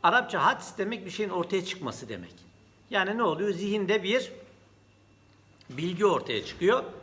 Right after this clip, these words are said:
Bir aracı olmaksızın. Hani diyorsunuz ya, "A-, aklıma bir şey geldi." Bunun gibi. İşte bunun adı İbn Sina'da nedir arkadaşlar?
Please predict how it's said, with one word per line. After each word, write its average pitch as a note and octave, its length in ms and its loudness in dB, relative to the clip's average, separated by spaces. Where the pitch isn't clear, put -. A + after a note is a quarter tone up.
Bir G#3+ 200 4
aracı F#3 300 2
olmaksızın. D3+ 720 0
Hani D3+ 180 0
diyorsunuz A3 440 0
ya, - 140 2
"A-, - 200 2
aklıma A#3+ 460 4
bir G#3+ 140 0
şey A3 280 2
geldi." G#2 400 2
Bunun A3 280 0
gibi. G#2 160 -6
İşte D3+ 240 -8
bunun G#3 140 -4
adı G3 360 2
İbn F3+ 180 -6
Sina'da E3+ 460 0
nedir F3+ 260 0
arkadaşlar? B2+ 600 -2